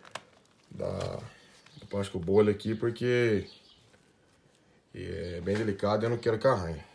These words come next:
Ó, aqui vem, ó, o disco, né? O C D. Vou tirar ele aqui.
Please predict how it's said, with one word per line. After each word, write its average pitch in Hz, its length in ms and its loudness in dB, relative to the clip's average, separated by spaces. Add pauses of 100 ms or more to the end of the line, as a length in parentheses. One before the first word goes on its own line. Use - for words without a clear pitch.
(100)
Ó, 78 180 -8
aqui 78 220 -6
vem, 107 260 6
ó, 90 120 2 (840)
o 87 100 -6
disco, 107 380 0
né? 139 160 2 (920)
O 78 300 -10
C 87 200 -2
D. 104 320 0 (1300)
Vou - 100 -16
tirar 67 240 -8
ele 65 100 -8
aqui. 107 380 -6